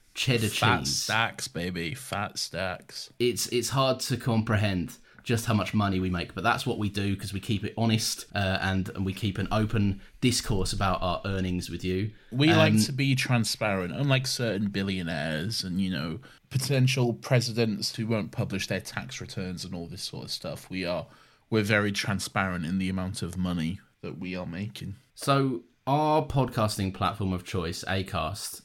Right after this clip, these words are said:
Speaker 1: are a Swedish company.
Speaker 2: Yes.
Speaker 1: Um, now, Nathan, last week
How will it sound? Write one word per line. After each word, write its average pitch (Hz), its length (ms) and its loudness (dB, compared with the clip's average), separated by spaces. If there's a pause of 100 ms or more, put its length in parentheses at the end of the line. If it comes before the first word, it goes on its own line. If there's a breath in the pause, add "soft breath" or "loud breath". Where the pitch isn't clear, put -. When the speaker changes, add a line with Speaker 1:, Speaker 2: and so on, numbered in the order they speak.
Speaker 1:
are 92 360 -2
a 90 340 0
Swedish 117 580 -2
company. 82 560 -8 (340 soft breath)
Speaker 2:
Yes. - 340 -6
Speaker 1:
Um, 95 460 0 (100)
now, 113 180 0
Nathan, 131 340 2
last 127 340 2
week 101 280 0